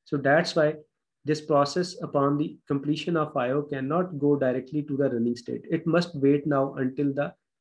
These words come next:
processor becomes available. So that's why this,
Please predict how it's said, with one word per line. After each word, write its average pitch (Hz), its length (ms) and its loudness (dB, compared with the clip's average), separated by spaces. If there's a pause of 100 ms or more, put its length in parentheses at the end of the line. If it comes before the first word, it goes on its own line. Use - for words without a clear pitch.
(160)
processor 147 500 -2
becomes 139 460 -2 (180)
available. 117 460 -2 (160)
So - 180 -2
that's 139 380 0
why 139 220 0 (640)
this, 165 420 -2